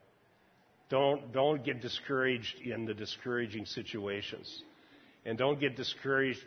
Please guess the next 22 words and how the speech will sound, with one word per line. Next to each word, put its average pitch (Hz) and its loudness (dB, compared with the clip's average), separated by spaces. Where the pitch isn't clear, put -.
because 117 -2
you 113 -4
get 120 2
rejected 113 0
by 107 6
your 101 2
relatives 107 0
because 107 -4
they 113 -4
think 113 -4
that 113 -4
you 104 -4
lost 104 2
your 92 -4
mind, 104 2
that 113 -6
you 107 0
actually 113 0
think 107 -4
the 104 -8
gospel's 107 0
true. 139 -2